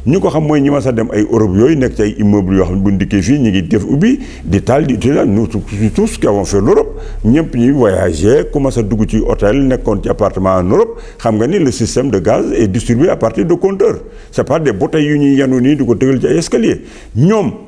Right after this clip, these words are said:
am na ñoo xam ne xamuñu loolu. Benn, beneen bi des, am na ñoo xam ne dañu leen a dénk sécurité réew mi.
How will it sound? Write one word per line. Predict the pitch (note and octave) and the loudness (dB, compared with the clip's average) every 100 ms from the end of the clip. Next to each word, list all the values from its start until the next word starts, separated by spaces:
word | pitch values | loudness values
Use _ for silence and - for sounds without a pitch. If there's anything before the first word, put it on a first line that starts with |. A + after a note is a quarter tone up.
| - - - | -20 -14 -4
am | E3 | 0
na | G3 | 2
ñoo | F3+ D3+ | 2 2
xam | C#3+ | 0
ne | |
xamuñu | D3 - D3+ D3 | 0 -2 0 0
loolu. | B2+ G#2+ D2+ - - - - - - - | 2 0 -2 -14 -20 -20 -20 -20 -20 -14
Benn, | F2+ C3 A#2 D2+ | -2 0 0 -2
beneen | F2+ G#3 G#3+ | -2 0 0
bi | G3 | 0
des, | C3+ G#2 - - - - - - - - - - | 0 -2 -4 -12 -18 -20 -20 -20 -20 -20 -20 -6
am | - G#3+ | -2 2
na | G#3 | 2
ñoo | F#3 | 2
xam | D#3+ | 2
ne | F3+ | 2
dañu | F#3+ | 2
leen | F3 | 0
a | |
dénk | D3+ D#3 D3+ C3 | 0 0 -2 -4
sécurité | - A3 - F#3+ D#3+ F#2 - - - - - - - - - - | -6 -6 -2 -4 -2 -4 -8 -12 -20 -20 -20 -20 -20 -20 -20 -4
réew | G#2 B2 E3+ C#3+ | 2 4 4 2
mi. | G2+ | 0